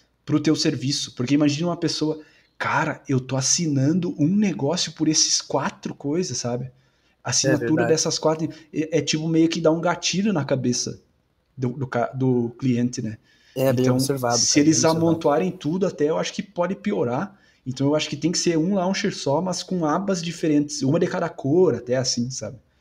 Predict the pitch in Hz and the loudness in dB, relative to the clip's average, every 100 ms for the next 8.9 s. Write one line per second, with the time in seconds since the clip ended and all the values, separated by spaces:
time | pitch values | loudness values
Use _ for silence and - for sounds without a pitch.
0 | _ 147 156 - 135 131 127 - 127 127 | _ 0 2 2 2 2 0 -4 -4 -2
1 | 143 120 123 120 139 139 131 131 143 - | 0 2 2 2 2 2 -2 -4 0 2
2 | - 123 127 135 - 139 131 139 139 165 | 2 0 -4 -8 -8 -2 2 4 2 0
3 | - 165 175 - - - 180 180 156 131 | -2 0 0 -4 -4 0 0 -2 -2 0
4 | 123 156 160 160 - 214 - 175 175 196 | 2 0 0 -2 0 2 4 2 2 0
5 | 202 262 190 196 269 190 175 - - - | 0 0 0 -2 -2 -2 -4 -10 -18 -18
6 | - 127 139 120 147 233 196 165 156 123 | -4 -2 0 0 0 0 0 -2 -2 -2
7 | 123 - 123 131 - 127 120 151 156 135 | -2 0 0 0 -2 -2 0 2 2 2
8 | 208 202 220 147 156 185 160 - | 2 0 -2 0 -2 -4 -10 -12